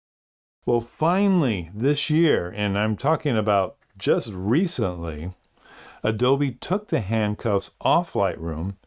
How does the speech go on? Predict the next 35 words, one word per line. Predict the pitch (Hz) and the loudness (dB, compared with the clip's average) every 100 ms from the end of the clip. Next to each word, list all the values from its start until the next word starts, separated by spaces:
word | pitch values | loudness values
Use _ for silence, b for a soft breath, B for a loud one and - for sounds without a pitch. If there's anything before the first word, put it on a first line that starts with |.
| B B B B | B B B B
letting | 107 127 151 156 | 0 2 2 2
us | 143 - | 0 -2
use | 123 135 131 | -2 0 0
it | 139 | -2
for | - - 117 | -4 -2 -2
pictures | - - 208 - 113 110 - | -2 -6 -6 0 0 0 0
on | 113 110 | 0 2
our | 107 | 2
local | 107 104 - 113 | 2 0 0 -2
drive. | 101 147 160 107 | 0 2 2 2
Now, | 113 110 | 2 0
this | 110 180 214 - - - | 2 0 0 -4 -12 -8
changed | - 156 143 135 - - | -4 0 0 0 -4 -2
everything | 185 226 190 135 107 | 0 2 0 0 -2
for | - 95 | -2 -2
me | 85 | -2
because | 82 113 - 139 123 113 _ | -2 -4 -2 0 0 0 _
I | - 107 | -2 -2
have | 117 117 117 | 0 0 0
an | 123 | 2
area | 107 101 104 139 143 B B B B | 2 4 4 2 -2 B B B B
of | - 95 | -4 0
my | 101 | 0
drive | 92 98 98 110 131 | 0 0 2 2 0
where | 113 98 | 2 2
I | 98 | 2
have | 90 104 98 | 0 0 2
all | 98 110 | 2 2
my | 135 123 | 2 0
picture | 113 - - 110 92 90 - _ | -2 -10 -4 -2 0 -2 -6 _
folders, | - 95 87 90 107 139 - B B B B B | -2 0 2 0 0 0 -6 B B B B B
and | 98 98 101 101 - | -2 0 2 0 -4
I | 110 123 | -2 2
organize | 135 120 120 117 113 101 | 4 2 2 0 0 0
them | 110 107 | -2 -2